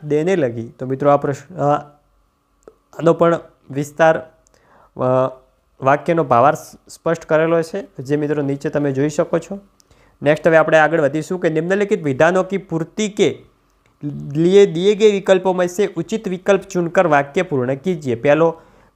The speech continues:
घर को रखने का कोई आकर्षण नहीं था क्योंकि, तो આવશે આમાં ઓપ્શન સી, घर की देखभाल करने वाला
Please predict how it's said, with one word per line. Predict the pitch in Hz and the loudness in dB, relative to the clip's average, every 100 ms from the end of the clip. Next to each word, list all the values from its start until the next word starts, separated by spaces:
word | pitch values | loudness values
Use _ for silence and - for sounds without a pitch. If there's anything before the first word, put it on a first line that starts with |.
| 143 | -2
घर | 147 | 0
को | 147 220 | 4 4
रखने | 190 190 196 | 4 2 -2
का | 196 196 | 2 0
कोई | 202 196 190 | 2 -2 -2
आकर्षण | 147 147 202 190 214 180 - | -6 -2 -2 0 0 0 -2
नहीं | 139 139 190 | -2 0 0
था | 185 139 | 2 0
क्योंकि, | 147 151 147 175 165 | 0 -4 -2 -4 0
तो | 147 | 2
આવશે | 139 160 | 2 0
આમાં | 147 135 | 0 0
ઓપ્શન | 110 156 156 | -2 -4 -6
સી, | - 196 117 - _ _ - | -2 -2 -4 -8 _ _ 0
घर | 139 | 0
की | 147 196 | 0 -4
देखभाल | 170 156 - 165 180 | -2 -4 -2 2 2
करने | 180 165 170 175 | 2 -2 0 2
वाला | 147 131 151 | 2 4 2